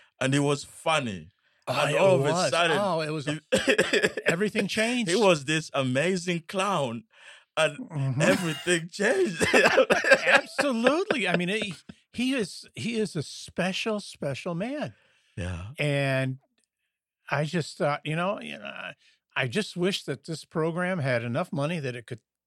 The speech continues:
Speaker 2: take us over there to do shows over there.
Speaker 1: Yeah.
Speaker 2: That was my hope and prayer. And, uh, the, the hospice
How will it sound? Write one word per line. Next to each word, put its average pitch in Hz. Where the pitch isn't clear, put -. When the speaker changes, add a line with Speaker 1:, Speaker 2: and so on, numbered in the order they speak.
Speaker 2:
take 170
us 156
over 151
there 160
to 131
do 143
shows 147
over 131
there. 123
Speaker 1:
Yeah. 78
Speaker 2:
That 147
was 147
my 135
hope 143
and 123
prayer. 120
And, 120
uh, 127
the, 156
the 170
hospice 196